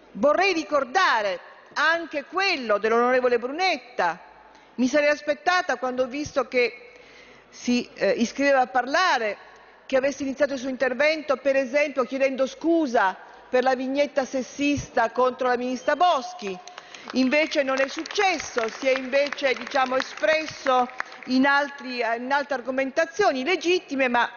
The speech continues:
quantomeno, a parte il fatto che parlavano di un altro decreto, pensavo che fossero utili quantomeno a chiedere scusa.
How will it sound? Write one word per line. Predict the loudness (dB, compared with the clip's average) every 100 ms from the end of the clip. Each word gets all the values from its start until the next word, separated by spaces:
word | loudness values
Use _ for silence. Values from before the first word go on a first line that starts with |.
| -16 -20 -20 -20 0
quantomeno, | 4 4 2 0 2 2 2 0 -2
a | -4
parte | -4 -2 -2 -6
il |
fatto | -4 -4 -4
che | -6
parlavano | -2 -2 -2
di | 0
un |
altro | -2 -2
decreto, | -4 0 0 0 -2
pensavo | -2 -2 0 0
che | 0
fossero | -4 -4 0 2
utili | 0 -4 -4
quantomeno | -2 0 0 0
a | 0
chiedere | 0 0 0
scusa. | 0 -4 -6 -6 -8